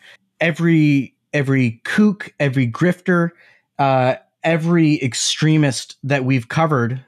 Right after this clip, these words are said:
with very few exceptions, is somehow related in some way, shape, or form to some kind of social al-,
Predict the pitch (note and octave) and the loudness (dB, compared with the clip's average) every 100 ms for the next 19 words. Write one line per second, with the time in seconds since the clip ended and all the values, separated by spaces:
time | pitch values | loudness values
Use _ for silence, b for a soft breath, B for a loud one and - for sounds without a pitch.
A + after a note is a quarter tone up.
0 | _ C3+ B2+ C3 - - B2+ E3 D#3+ - | _ -4 -2 -2 -8 -8 -2 0 0 0
1 | D3+ C3 - C#3+ - - A2 G2 G#2+ - | 0 0 -2 -4 -4 -2 -2 -4 -8 -14
2 | B B _ _ - D#3+ D#3+ D#3+ D#3 C#3+ | B B _ _ -2 2 4 4 2 0
3 | - - _ _ _ _ - - - - | -4 -10 _ _ _ _ -8 -6 -4 -2
4 | G#3+ A#3 A3 F#3+ F3 D#3 C#3 B2 C#3+ D3 | 0 0 -2 0 2 2 0 0 2 2
5 | A#2 G#2 - B2 A2+ D#3+ D#3+ D#3 D#3 C#3+ | 2 0 0 -2 0 2 2 4 2 0
6 | C#3+ C3+ B2+ - C3+ B2 A2+ A2+ b b | -2 0 -4 -2 0 2 0 -4 b b
7 | - D3+ - D#3+ F3 - C#3 C3+ A2+ - | -4 -2 0 0 0 0 0 -2 -2 -2
8 | C#3 - C3+ B2+ B2+ B2 | -2 -2 -4 -2 -2 -2